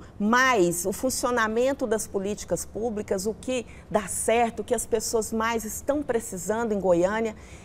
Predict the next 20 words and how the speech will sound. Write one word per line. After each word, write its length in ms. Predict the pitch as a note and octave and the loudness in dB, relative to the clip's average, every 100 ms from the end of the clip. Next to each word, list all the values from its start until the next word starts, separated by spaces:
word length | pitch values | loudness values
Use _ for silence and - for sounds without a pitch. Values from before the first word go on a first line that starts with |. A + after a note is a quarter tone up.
| - | -10
e 480 | A3 A#3+ B3+ B3 A#3 - | -4 0 0 0 -2 -4
acredito 600 | A#3 D4+ A3+ C#4 C4+ C4+ | -4 -2 0 0 -2 -2
que 260 | - C4+ C4 - - | -2 -2 -4 -12 -10
estou 340 | - - D4 | -4 0 2
preparada 800 | - C#4+ C#4+ C#4+ A3+ A3 A#3+ A#3 | 2 0 2 2 4 2 2 -2
para 320 | - C#4 C#4 | -2 0 2
este 300 | C4 C4+ C4 | 2 0 -4
desafio. 680 | A3+ B3 C4 C4 - D#3 - - - - - | -6 -2 0 -2 -2 -4 -4 -12 -18 -18 -6
É, 360 | - F#3 F#3 E3+ | 0 4 4 8
este 520 | B3 C#4+ C#4+ - G#3+ | 8 8 4 0 4
é 80 | F#3 | 6
o 80 | B3 | 4
sonho 420 | - C4 C4 D4 | 2 0 2 2
da 80 | A3 | 0
minha 200 | G#3 F#3+ | 0 -4
vida, 380 | E3 F#3+ G#3+ A3+ - | -4 -6 -6 -10 -12
ser 300 | - A3 A3 | -2 0 0
prefeita 540 | - G3 G#3+ A3+ A3+ | -6 -4 0 0 0
de 120 | G3+ | -2
Goiânia. 500 | F#3 E3+ E3 F#3 G#3 | 0 2 2 0 -6